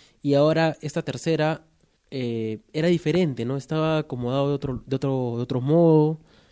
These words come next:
ver barreras de protección, ver mucho más gente, los reflectores prácticamente en la cara,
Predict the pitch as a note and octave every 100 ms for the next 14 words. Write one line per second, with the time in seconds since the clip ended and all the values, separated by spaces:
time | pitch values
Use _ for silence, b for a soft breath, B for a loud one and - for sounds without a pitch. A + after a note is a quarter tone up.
0 | b b _ _ _ _ D3+ D#3 D3 D#3+
1 | - - C3 C#3 D3 C#3 A#2+ A2 A2+ -
2 | D3+ D3+ D3+ D3 D3 - _ _ b b
3 | b b _ - C3 D3+ D3+ D3 G3+ G#3+
4 | D3+ C#3+ - F#3+ D#3 B2 C3 C#3 - -
5 | - _ _ _ _ - A2+ A2+ A2+ A2+
6 | D#3 D#3 D3 C#3+ C#3 C3 B2+ C3 C3 G#2+
7 | C3 B2 A#2+